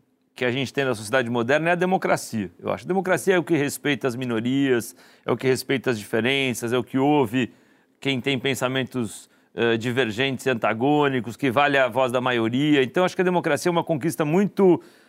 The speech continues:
eh, importante da sociedade moderna. Aí, do outro lado, tem as redes sociais, que nasceu de uma coisa meio disruptiva, ah, nos Estados Unidos, assim, uma molecada,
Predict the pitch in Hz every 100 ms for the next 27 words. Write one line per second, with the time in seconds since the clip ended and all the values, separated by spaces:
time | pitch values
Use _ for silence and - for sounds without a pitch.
0 | _ 127 131 127 117 151 151 170 131 -
1 | 165 143 151 151 135 143 143 127 135 113
2 | 98 92 - _ _ _ _ _ _ _
3 | _ _ - 170 180 220 214 208 214 196
4 | 208 - 202 - 160 151 127 - 143 135
5 | 156 139 190 180 175 175 160 165 165 143
6 | 113 160 - - 202 220 196 151 110 110
7 | 101 - _ - 123 127 123 131 139 170
8 | 143 143 180 214 190 143 156 131 170 156
9 | 170 147 - 185 190 170 156 147 127